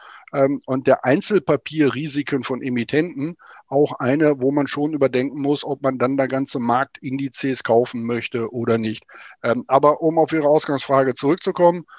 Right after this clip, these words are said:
mit Blick auf die E T Fs, die Dynamik setzt sich eher noch stärker fort, ähm,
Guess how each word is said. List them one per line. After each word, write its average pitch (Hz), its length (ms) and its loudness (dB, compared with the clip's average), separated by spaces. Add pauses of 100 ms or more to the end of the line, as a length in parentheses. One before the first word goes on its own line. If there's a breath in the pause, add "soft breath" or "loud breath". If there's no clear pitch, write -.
(140 loud breath)
mit 127 160 -2
Blick 139 200 -4
auf 131 180 0
die 135 160 -4
E 135 100 0
T 127 180 -2
Fs, 131 340 0
die 135 160 -12
Dynamik 139 520 2
setzt 147 320 0
sich 127 200 -6
eher 139 200 2
noch 123 240 -2
stärker 139 340 2
fort, 139 340 4 (420 soft breath)
ähm, 117 300 -4